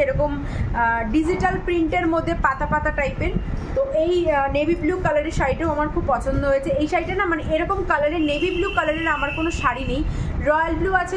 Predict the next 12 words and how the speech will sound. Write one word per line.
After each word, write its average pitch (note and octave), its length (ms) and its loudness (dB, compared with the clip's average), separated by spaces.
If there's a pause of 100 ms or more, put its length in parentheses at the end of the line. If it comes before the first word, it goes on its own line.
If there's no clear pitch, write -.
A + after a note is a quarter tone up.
(120)
তুতে F4 240 0 (100)
আছে, D#4+ 220 -2 (480)
ময়ূরকণ্ঠী F#4 580 2 (100)
আছে, F4 200 -4
but D#4 100 0 (160)
এই F#4 160 2
কালারের E4 420 0
কোনো D#4+ 120 2 (120)
শাড়ি B3 300 0
নেই। C#4 100 0 (360)
তো C4+ 60 4 (140)
সেই C#4+ 160 2